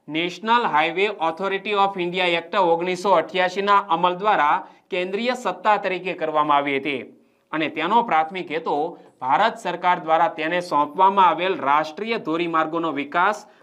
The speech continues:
જાળવણી અને દેખરેખ કરવાનો છે. મિત્રો, National Highway Authority of India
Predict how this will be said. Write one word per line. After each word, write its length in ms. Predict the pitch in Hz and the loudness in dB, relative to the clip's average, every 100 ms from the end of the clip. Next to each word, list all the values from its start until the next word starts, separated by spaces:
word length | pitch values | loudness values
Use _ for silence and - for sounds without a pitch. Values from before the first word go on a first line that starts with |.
| - | -10
જાળવણી 640 | 139 143 160 170 190 214 - - | -2 0 2 0 -4 -6 -12 -10
અને 200 | 208 185 | -6 -4
દેખરેખ 480 | 156 165 180 180 | -2 -2 -4 -4
કરવાનો 340 | 156 151 151 139 | -4 -2 0 -2
છે. 240 | - 135 117 - - _ | -2 -2 -4 -12 -20 _
મિત્રો, 600 | 190 196 165 170 185 - _ _ _ _ _ _ | -6 2 6 6 2 -16 _ _ _ _ _ _
National 480 | 151 170 175 233 254 | 0 0 0 2 4
Highway 360 | 170 160 190 208 | 4 2 2 0
Authority 600 | - 170 185 196 190 208 | 2 0 2 -4 -2 0
of 320 | 202 202 180 | 0 0 -4
India 220 | 175 160 | 0 0